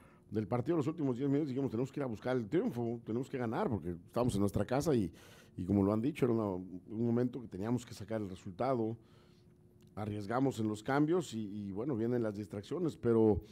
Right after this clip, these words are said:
si de-, después de los cambios no hubiéramos tenido alguna oportunidad, dices, "Bueno, pues, creo que desordené al equipo", pero tuvimos más oportunidades, ¿no?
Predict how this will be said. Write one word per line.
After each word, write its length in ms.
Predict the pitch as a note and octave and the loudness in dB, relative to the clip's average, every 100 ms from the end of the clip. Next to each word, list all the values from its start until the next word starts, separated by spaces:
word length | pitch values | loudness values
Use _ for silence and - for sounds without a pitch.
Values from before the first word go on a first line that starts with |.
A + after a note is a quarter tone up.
| - - - - - - - | -20 -20 -20 -20 -20 -20 -6
si 160 | - A#2+ | 2 6
de-, 180 | A#2+ | 6
después 300 | A2 A#2 E3 | 4 2 4
de 80 | F3 | 6
los 120 | C#3+ | 4
cambios 300 | - D#3 D3+ | 4 6 8
no 80 | C3 | 8
hubiéramos 320 | C#3+ C#3+ C3 | 8 6 4
tenido 260 | - A#2+ C3 | 4 4 4
alguna 260 | A#2+ B2+ B2 | 4 4 2
oportunidad, 500 | G2+ G2 G2+ A2 C3 | 0 -2 0 0 -2
dices, 200 | G#2+ F#2 | -6 -6
"Bueno, 200 | A#2 F#2+ | -6 -6
pues, 120 | - - | -10 -16
creo 140 | - G#2+ | -12 -6
que 160 | G#2+ E2+ - F#2 | -6 -6 -12 -12
desordené 500 | G2 G2+ G2 G2+ A2+ | -10 -10 -8 -6 -4
al 120 | A2+ | -6
equipo", 340 | F#2 B2+ C3+ F2 | -8 -10 -10 -8
pero 200 | F#2+ F#2 - - | -10 -10 -18 -12
tuvimos 380 | - B2 D3+ G2 | -2 0 2 0
más 180 | C3+ F#3 | -4 -8
oportunidades, 640 | G2 F#2+ - G2+ A#2+ C#3+ | -10 -10 -4 -2 -2 -2
¿no? 200 | F#2+ A#2 | -2 -4